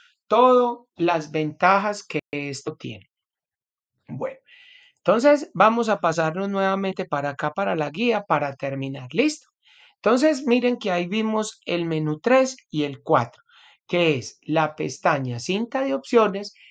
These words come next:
y la cuatro, la cinta de opciones de una pestaña con cada uno de los iconos. Miren que aquí tengo el,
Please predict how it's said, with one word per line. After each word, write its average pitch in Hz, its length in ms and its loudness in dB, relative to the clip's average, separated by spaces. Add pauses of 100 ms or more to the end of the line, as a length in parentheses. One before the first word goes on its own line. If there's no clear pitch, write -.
(120)
y 220 140 0
la 247 220 0
cuatro, 220 500 2
la 151 240 -2
cinta 240 540 -2
de 233 100 0
opciones 220 540 -2
de 160 100 0
una 160 300 -2
pestaña 214 560 -6
con 143 240 -6
cada 143 300 -2
uno 151 240 -4
de 147 80 -4
los 135 220 -10
iconos. - 520 -12 (760)
Miren 262 240 2
que 254 80 2
aquí 190 240 -4
tengo 226 480 -2 (580)
el, 180 720 -2